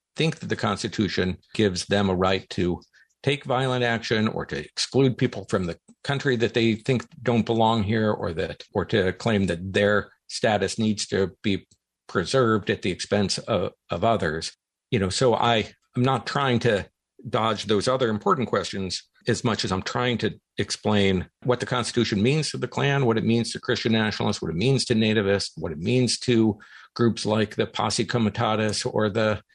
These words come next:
January sixth insurrectionists. That is how it's possible for people to believe that our Constitution, which, you know, most of us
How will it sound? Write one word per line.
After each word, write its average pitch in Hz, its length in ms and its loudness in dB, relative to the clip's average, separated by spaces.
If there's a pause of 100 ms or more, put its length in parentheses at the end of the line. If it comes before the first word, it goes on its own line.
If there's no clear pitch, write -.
(160)
January 110 340 4
sixth - 320 -2
insurrectionists. 104 920 -4 (340)
That 98 140 0
is 92 100 -2
how 113 340 0 (120)
it's 107 140 -8
possible 107 800 0
for 95 140 -2
people 101 360 -4
to 90 480 -4 (120)
believe 104 720 0 (500)
that 95 500 -4 (560)
our 98 160 0
Constitution, 107 640 -2
which, 85 200 -6 (100)
you 131 140 -6
know, 85 60 -2
most 107 280 0
of 101 80 2
us 87 140 -4